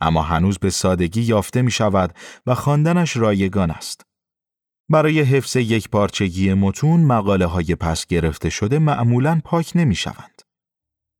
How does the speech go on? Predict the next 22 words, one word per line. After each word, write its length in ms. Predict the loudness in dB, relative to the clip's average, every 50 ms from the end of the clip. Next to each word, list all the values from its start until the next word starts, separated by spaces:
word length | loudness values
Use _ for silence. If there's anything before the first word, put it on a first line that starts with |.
| _ _ _ _ 0
ماه 280 | 2 4 4 4 4
بعد، 380 | 4 4 4 4 4 2 2 0
مجری 520 | 0 0 2 0 0 -2 -2 0 0 0
شبکهٔ 560 | 0 0 0 0 0 0 0 0 0 0 0 0
فاکس 420 | 0 0 0 0 -2 -2 -2 0
نیوز، 600 | 0 2 2 2 2 2 2 0 0 -2 -6 -6 -4
تاکر 360 | -2 -2 -2 0 -2 -2 -2
کارلسن، 760 | -2 -2 0 0 0 0 -2 -4 -2 0 0 2 2 0 0 -2 _ _ _ _ _ _ _ -2
به 120 | 0 2
نسخهٔ 460 | 2 2 0 0 0 0 0 2 0 0
پیش 300 | 0 0 0 0 2 2
از 220 | 0 0 -2 -2 -2
انتشاری 560 | -2 0 0 0 0 0 0 0 0 0 0
که 140 | 0 -2 0
در 300 | 2 2 2 0 0 0
ریسرچ 580 | -2 -2 -2 -2 -2 0 0 0 -2 -4 -8 -6
گیت 380 | -2 0 0 0 0 -2 0 0
منتشر 540 | 0 0 0 0 -2 -2 -2 -2 -2 -2 -2
شده 300 | -2 -2 -2 0 0 0
بود، 200 | 0 0 -2 -2
ارجاع 420 | -2 -2 -2 -2 -2 -4 -6 -6 -6
داد. 240 | -8 -12 -16 -18